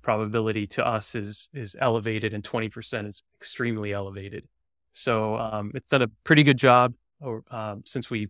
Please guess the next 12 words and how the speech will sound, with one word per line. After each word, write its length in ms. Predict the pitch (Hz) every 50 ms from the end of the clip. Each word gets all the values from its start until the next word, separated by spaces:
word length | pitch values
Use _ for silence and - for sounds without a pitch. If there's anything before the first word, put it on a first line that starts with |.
| - _ _
put 140 | - 127 117
it 100 | 113 110
out 300 | 107 110 117 120 135 - _ _ _ _ _ _ _ -
in 120 | 120 117
identifying, 920 | 110 110 104 - 120 117 117 110 - 131 113 113 113 110 110 110 110 110 110 _ _ -
um, 400 | 113 107 107 101 104 104 107 - _ _ _ _ _
you 120 | - 143 117
know, 260 | 107 101 101 104 104 _ -
kind 200 | - 123 107 104
of 140 | 98 - _ _ -
periods 440 | - 127 113 117 113 110 107 - -
where 460 | - 120 110 107 107 107 107 107